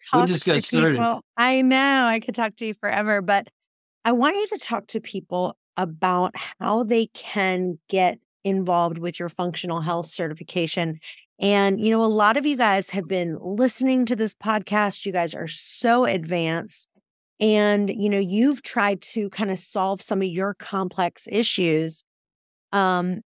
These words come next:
Speaker 2: and you've been listening and you go, "You know, I'm passionate about kind of training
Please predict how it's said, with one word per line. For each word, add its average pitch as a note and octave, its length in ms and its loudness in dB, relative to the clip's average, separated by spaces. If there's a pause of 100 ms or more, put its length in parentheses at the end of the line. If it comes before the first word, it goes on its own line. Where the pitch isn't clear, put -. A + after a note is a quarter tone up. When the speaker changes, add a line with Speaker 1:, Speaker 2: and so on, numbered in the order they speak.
Speaker 2:
and G3 560 2 (240)
you've G3 260 -2
been F#3 160 2 (100)
listening A3 600 0
and G3+ 120 -2
you G3+ 120 0
go, G3 100 0
"You F#3+ 180 -2
know, G3+ 200 -2 (100)
I'm B3+ 300 0
passionate G3+ 760 -4
about F#3+ 420 2 (380)
kind A3 320 0
of F#3 120 -4
training A3+ 640 0